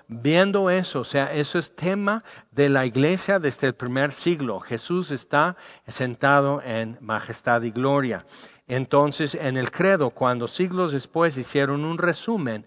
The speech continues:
que esto es lo que los apóstoles enseñaban, es esto. Al ter-, al tercer día resucitó, ascendió a los cielos y se ha sentado a la diestra de Dios, de donde vendrá con poder y gloria para juzgar a los vivos y a los muertos,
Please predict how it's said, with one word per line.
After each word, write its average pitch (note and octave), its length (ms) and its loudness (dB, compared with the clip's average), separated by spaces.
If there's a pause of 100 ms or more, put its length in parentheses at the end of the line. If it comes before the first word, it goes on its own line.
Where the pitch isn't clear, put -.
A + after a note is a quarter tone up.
(320)
que D#3 200 2
esto F#3+ 220 0
es F#3 60 4
lo F3+ 160 2
que D#3+ 120 -2
los B2+ 260 -2
apóstoles D#3+ 680 -2
enseñaban, B2+ 920 -4
es A2+ 300 -4
esto. F3+ 380 -4 (880)
Al A#2+ 220 2
ter-, B2+ 440 -4
al B2+ 240 4
tercer C#3+ 520 4
día D3+ 260 2
resucitó, D3+ 880 -2 (300)
ascendió C3 680 2
a C3+ 100 4
los B2 220 -2
cielos E3+ 480 0
y D3 120 -6
se C3+ 160 -2
ha C3 100 4
sentado D3+ 720 2 (260)
a A#2 120 0
la A#2+ 180 2
diestra C3+ 540 2
de B2 160 -4
Dios, C#3+ 480 0
de C3 160 0
donde C3+ 320 0
vendrá C#3 400 0
con A#2+ 220 -8
poder A#2+ 340 -2
y C#3+ 60 -4
gloria A2+ 340 -2
para G#2+ 260 -2
juzgar A#2 480 0
a A2 140 -2
los G2+ 200 -10
vivos G#2+ 400 -8
y A2 40 -4
a G#2 80 -2
los G2 180 -10
muertos, A#2 560 -8